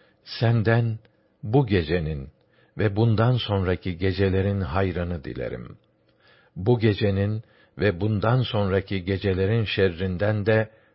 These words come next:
sana sığınırım. Rabbim, tembellikten, bunaklık derecesindeki yaşlılıktan, cehennem ve kabir azabından sana sığınırım. Sabahleyin de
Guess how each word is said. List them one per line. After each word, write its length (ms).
sana 520
sığınırım. 760
Rabbim, 680
tembellikten, 1160
bunaklık 720
derecesindeki 880
yaşlılıktan, 1200
cehennem 800
ve 200
kabir 380
azabından 1080
sana 500
sığınırım. 640
Sabahleyin 760
de 200